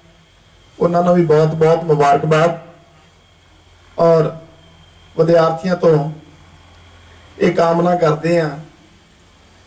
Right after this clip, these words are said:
ਕਿ ਜਿਹੜਾ ਖੇਡ ਨੂੰ ਉਹ ਖੇਡ ਭਾਵਨਾ ਨਾਲ ਆਪਾਂ ਖੇਡਾਂਗੇ।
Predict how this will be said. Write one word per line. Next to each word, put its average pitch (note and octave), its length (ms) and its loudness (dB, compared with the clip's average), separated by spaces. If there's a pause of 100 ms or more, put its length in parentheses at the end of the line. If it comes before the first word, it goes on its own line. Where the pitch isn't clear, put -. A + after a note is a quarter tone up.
(220)
ਕਿ E3+ 180 2
ਜਿਹੜਾ F3 260 2
ਖੇਡ F3 280 2
ਨੂੰ G3 200 2
ਉਹ F#3+ 120 0
ਖੇਡ F#3 240 -2
ਭਾਵਨਾ F3+ 400 0
ਨਾਲ D#3+ 180 2
ਆਪਾਂ D#3+ 220 0
ਖੇਡਾਂਗੇ। E3+ 480 0